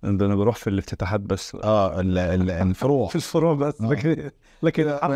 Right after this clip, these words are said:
Speaker 2: أبو
Speaker 1: السنوية لا.
Speaker 2: الدهب، أبو الدهب،
Speaker 1: أيوة.
Speaker 2: أبو الدهب، أبو الدهب. لا، هي الفكرة،
Speaker 1: أيوة.
Speaker 2: أ-، أولا وجودي جوه النادي، أنا ب-، أنا زي ما بقول لك، أنا ابن النادي، ما حدش
Speaker 1: بتروح.
Speaker 2: يروح التاريخ، بروح وبقعد و-، وأقابل،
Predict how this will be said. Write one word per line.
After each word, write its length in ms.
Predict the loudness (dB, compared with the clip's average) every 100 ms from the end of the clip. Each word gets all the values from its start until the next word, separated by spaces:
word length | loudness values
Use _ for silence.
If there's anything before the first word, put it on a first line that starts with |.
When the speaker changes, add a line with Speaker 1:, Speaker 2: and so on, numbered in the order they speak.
| 0
Speaker 2:
أبو 100 | 0
Speaker 1:
السنوية 400 | 2 4 4 4
لا. 340 | 2 2 2
Speaker 2:
الدهب، 380 | 4 4 4 2
أبو 180 | 2 0
الدهب، 240 | 0 2
Speaker 1:
أيوة. 200 | 2 0
Speaker 2:
أبو 100 | -4
الدهب، 280 | -8 -6 -6 -6 -6
أبو 140 | -6
الدهب. 200 | -6 -10 -20 _ -20 _ _ 0
لا، 120 | 0
هي 200 | 4 4
الفكرة، 500 | 4 2 0 0 0 2
Speaker 1:
أيوة. 280 | 0 0 -6 _ _ _ _ -4
Speaker 2:
أ-، 80 | 0 4
أولا 380 | 4 4 2 -2
وجودي 500 | -2 0 0 0 2
جوه 160 | 2 2
النادي، 320 | 2 0 0
أنا 240 | 2 0
ب-، 80 | 2
أنا 540 | 2 0 -2 -2 0 0
زي 100 | 0
ما 60 |
بقول 160 | 2 0
لك، 140 | 0
أنا 100 | 0
ابن 140 | 0 0
النادي، 460 | 0 0 -2 -4 -4
ما 160 | -2
حدش 160 | 0 0
Speaker 1:
بتروح. 220 | 2 2
Speaker 2:
يروح 120 | 2
التاريخ، 340 | 0 -2 -2 2
بروح 400 | 2 2 0 -2
وبقعد 440 | -2 0 0 0
و-، 120 | 0 2 2 0
وأقابل، 640 | 2 4 4 6 4